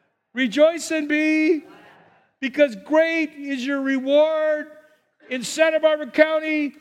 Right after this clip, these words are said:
at the next award dinner. Great is your reward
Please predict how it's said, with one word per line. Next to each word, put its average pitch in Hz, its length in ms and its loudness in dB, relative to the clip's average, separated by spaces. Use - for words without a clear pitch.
at 277 120 2
the 285 100 0
next 311 300 2
award 294 440 2
dinner. 277 500 0
Great 320 300 0
is 311 180 0
your 294 180 0
reward 311 800 2